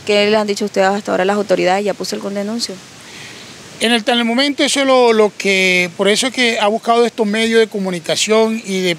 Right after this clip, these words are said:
Speaker 2: y en sí de prensa y de noticiero para denunciar estos hechos, este hecho que me, me, se me presentó el día veinticuatro, cayó día viernes, a las cuatro y diez de la tarde, donde trataron de quitarme la vida a mí y la de mi hija de veintiún años,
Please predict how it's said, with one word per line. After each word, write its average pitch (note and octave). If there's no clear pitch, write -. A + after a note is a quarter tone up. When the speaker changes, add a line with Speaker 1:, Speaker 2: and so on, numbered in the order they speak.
Speaker 2:
y F3
en D#3+
sí G#3
de G#3+
prensa G#3
y F#3+
de F#3
noticiero G#3
para G3+
denunciar G#3
estos B3+
hechos, B3
este A#3+
hecho B3
que A#3
me, G#3
me, F#3+
se G3+
me F#3+
presentó F#3+
el A3+
día A3+
veinticuatro, G#3+
cayó F3
día G3+
viernes, G3+
a F3
las E3
cuatro G#3+
y -
diez G#3
de G#3+
la G#3
tarde, G#3
donde F3+
trataron F#3+
de A3+
quitarme G#3
la F3
vida A3
a A3
mí A#3
y -
la A3
de F#3+
mi F3+
hija G#3+
de G3+
veintiún F#3
años, G3+